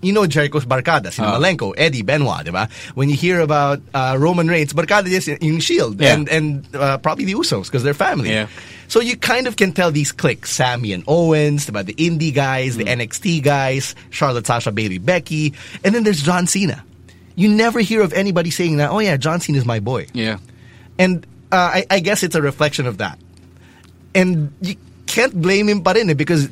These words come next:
Speaker 1: he is that one
Speaker 2: You
Speaker 1: guy.
Speaker 2: can't, you can't blame him, but you can call him out on it. Now, it, you know, it isn't that much to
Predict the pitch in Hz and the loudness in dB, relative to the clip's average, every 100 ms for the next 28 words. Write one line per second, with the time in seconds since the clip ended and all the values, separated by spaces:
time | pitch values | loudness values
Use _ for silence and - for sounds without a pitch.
0 | - 147 - 202 214 214 196 185 160 180 | -8 -10 -4 -2 0 2 0 0 -2 2
1 | 190 226 277 233 254 233 302 285 - 139 | 4 6 6 4 2 4 4 2 0 2
2 | 185 208 170 135 143 170 175 - 226 220 | 4 4 4 4 0 -2 -4 2 2 4
3 | 196 180 127 123 117 87 78 - - - | 2 2 4 2 0 -4 -8 -16 -20 -20
4 | - - - 127 135 127 127 143 - - | -20 -20 -8 -4 -2 -4 -4 -6 -6 -20
5 | - 180 175 - - 165 113 135 143 - | -12 -6 -6 -6 0 2 2 -4 -6 2
6 | 190 196 151 - - - 127 123 117 110 | 2 2 -2 -8 -20 -4 -2 0 0 0
7 | 107 - - 107 92 87 | -2 -4 -10 -10 -10 -14